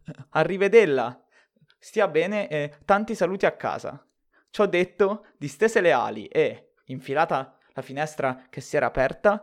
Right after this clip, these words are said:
se ne volò via a perdita d'occhio. Il povero burattino rimase lì, come incantato,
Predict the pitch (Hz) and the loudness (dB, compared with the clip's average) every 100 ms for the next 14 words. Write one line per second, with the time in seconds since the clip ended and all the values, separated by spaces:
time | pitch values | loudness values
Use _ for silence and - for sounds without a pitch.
0 | - - 156 151 170 196 160 175 202 208 | -8 -6 -4 0 4 4 2 0 -2 -2
1 | 190 - _ 135 175 170 190 175 117 107 | -8 -18 _ -4 -2 -2 0 -2 -2 -8
2 | - - - _ _ _ _ _ _ _ | -12 -16 -16 _ _ _ _ _ _ _
3 | _ _ _ _ _ _ _ _ - _ | _ _ _ _ _ _ _ _ -20 _
4 | - - _ 156 - _ 170 233 233 190 | -20 -20 _ -20 -20 _ -4 2 4 4
5 | 151 156 135 135 120 127 151 - - 156 | 2 0 0 -4 -6 -6 -8 -14 -8 -2
6 | 170 190 165 135 117 _ _ _ _ _ | 0 0 -2 -6 -8 _ _ _ _ _
7 | 208 220 165 170 131 170 131 110 113 - | -2 -2 0 -2 0 0 0 -2 -10 -12